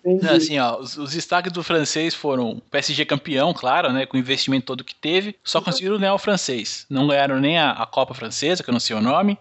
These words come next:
Speaker 2: e
Speaker 1: <laughs>
Speaker 2: chegaram até um certo ponto na Champions League, que foi o melhor, melhor Champions deles aí nos últimos muitos anos aí. Segundo colocado tivemos o Li-, o Olympique de Marseille e depois o Lyon na sequência, né? O classificado aí pra Europa League deles foi o Saint-Étienne.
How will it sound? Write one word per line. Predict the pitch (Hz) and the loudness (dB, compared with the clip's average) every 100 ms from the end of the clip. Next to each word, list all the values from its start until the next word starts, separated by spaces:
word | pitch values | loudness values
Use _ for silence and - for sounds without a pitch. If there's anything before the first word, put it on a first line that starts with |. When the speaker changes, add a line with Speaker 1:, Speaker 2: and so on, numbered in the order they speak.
| _ | _
Speaker 2:
e | - 127 | -4 -2
Speaker 1:
<laughs> | 131 | 2
Speaker 2:
chegaram | 170 - 143 156 151 139 120 110 | 0 2 0 2 2 0 -2 -6
até | 113 131 | -6 -4
um | 143 | -2
certo | 151 - | -4 -8
ponto | - 143 147 | -4 -2 0
na | |
Champions | 139 147 160 143 | -2 -2 -2 -4
League, | 143 180 165 135 | -2 -4 -4 -6
que | - | -6
foi | - | -2
o | 127 | 0
melhor, | 127 139 143 117 - | 2 2 0 -2 -10
melhor | - 123 127 | -4 -2 0
Champions | 139 131 123 | 0 -2 -4
deles | 123 123 | -2 0
aí | 127 | 0
nos | 127 | 0
últimos | - 139 127 113 - - - | -2 0 0 0 -4 -6 -4
muitos | 131 143 147 127 | 0 0 0 0
anos | 127 123 139 | 2 2 2
aí. | 120 90 - | -2 -4 -10
Segundo | - 147 143 | -6 -2 0
colocado | - 143 139 | 0 0 0
tivemos | 131 131 127 | 2 0 0
o | |
Li-, | 185 170 - | -2 -4 -4
o | 135 127 | 0 2
Olympique | 139 156 156 175 151 | 2 2 0 -4 -2
de | 151 | 0
Marseille | 160 - 170 185 | 0 0 0 2
e | 190 | 0
depois | 185 180 | 0 0
o | 196 | 0
Lyon | 185 156 | 0 2
na | 160 | 2
sequência, | - 180 117 107 - - - | 0 -4 -2 -2 -4 -8 -2
né? | 117 113 | 0 0
O | 110 | 0
classificado | 127 - 131 - 131 127 | 0 0 -4 0 0 0
aí | 127 | -2
pra | 127 135 | -2 0
Europa | 131 127 127 127 | 2 2 0 0
League | 127 123 123 | -2 -2 -4
deles | 131 151 165 | -4 -4 -4
foi | - | -4
o | 165 | -2
Saint-Étienne. | 165 170 160 151 120 107 113 | -2 0 0 2 2 0 -6